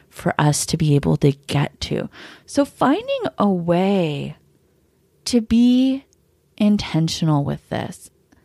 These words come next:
and we'll work on this a little bit more in a few minutes. And number five is the responsibility to protect.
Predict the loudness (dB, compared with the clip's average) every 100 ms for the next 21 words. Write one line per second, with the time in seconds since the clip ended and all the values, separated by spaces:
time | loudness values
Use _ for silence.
0 | _ _ _ 0 4 4 4 2 2 0
1 | -2 -2 0 0 0 0 0 -2 -8 -10
2 | -8 -8 -12 _ _ _ -20 _ _ _
3 | _ _ -4 2 4 4 2 -2 -4 -8
4 | -6 -6 -8 -10 _ _ _ _ _ _
5 | _ _ -2 0 0 2 2 2 -2 -4
6 | 0 4 4 2 2 2 2 0 -2 -6
7 | -10 -4 -4 -4 -6 -6 -10 -10 -10 -4
8 | -4 -4 -14 -20 -20